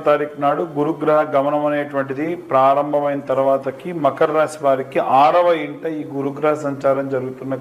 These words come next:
కారణం వల్ల ఏవైనా సరే ధన నష్టం జరిగే అవకాశం ఉంది. నమ్మకూడని వారికి డబ్బులు ఇచ్చి ధనపూర్వకంగా నష్టపోయే అవకాశం ఉంది. జాతకరీత్యా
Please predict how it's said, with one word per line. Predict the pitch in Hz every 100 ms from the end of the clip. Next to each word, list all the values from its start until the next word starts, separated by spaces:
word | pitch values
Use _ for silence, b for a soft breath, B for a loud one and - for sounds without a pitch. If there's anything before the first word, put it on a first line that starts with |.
| 127
కారణం | 120 123 120
వల్ల | 120 123 175 - _ _ _ _ B B B B B B B B B - 147
ఏవైనా | 160 170 175 165
సరే | 160 156 175 180 - - - _ _ 143 131 -
ధన | 135 165 170
నష్టం | 165 - 156 147
జరిగే | 139 139 135
అవకాశం | 131 135 135 131 131
ఉంది. | 131 147 151
నమ్మకూడని | 135 143 143 139 139 135
వారికి | 127 127 123
డబ్బులు | 120 135 135
ఇచ్చి | - - 156 147 - 120
ధనపూర్వకంగా | 123 135 143 143 143 139 135 139 147
నష్టపోయే | 127 - 131 143 139 127
అవకాశం | 127 131 131 127 127
ఉంది. | 127 156 185 B B B B B B 120 110
జాతకరీత్యా | 127 135 147 170 170 165 - - 175